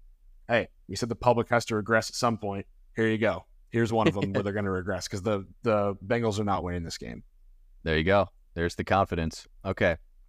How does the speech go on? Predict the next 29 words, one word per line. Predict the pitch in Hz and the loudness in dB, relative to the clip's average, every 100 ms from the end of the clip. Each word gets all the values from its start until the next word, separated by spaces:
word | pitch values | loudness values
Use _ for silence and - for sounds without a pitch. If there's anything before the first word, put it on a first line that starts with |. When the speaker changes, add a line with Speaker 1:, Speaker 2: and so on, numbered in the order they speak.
| _ - - - - - - | _ -20 -20 -20 -20 -18 0
Speaker 2:
Rams | 104 123 127 | 2 4 2
plus | - - 127 | -2 0 0
seven | - 120 113 107 | 2 2 4 2
in | 104 104 104 | 0 0 0
Baltimore. | 98 95 - 95 92 87 - - - _ _ - - - _ - | 2 0 0 -2 -2 -4 -8 -20 -20 _ _ -20 -20 -20 _ -4
Sixty-five | 151 - 127 117 | -2 0 4 4
percent | 107 117 | 4 0
of | |
the | 101 | 2
bets | 95 98 | 2 2
on | 98 | 0
the | 98 | 0
Ravens, | 92 92 92 85 | 2 0 0 -4
sixty-seven | 127 - 120 120 107 | -6 -6 -4 0 0
percent | 101 - 98 | -2 0 2
of | |
the | 87 | 2
money | 85 110 87 76 - | 2 0 0 -4 -4
on | 85 85 | -2 0
the | |
Rams. | 82 87 80 76 | 0 0 -2 -4
So | 85 | -4
large, | 85 92 98 87 - | 0 2 2 -2 -6
sharp | - 95 | -2 0
differential | - - 87 85 | 0 -4 -2 -4
towards | - 110 98 - | -2 -4 -4 -4
L | 95 87 | 0 2
A | 87 85 | 2 0
here. | 85 76 | -2 -4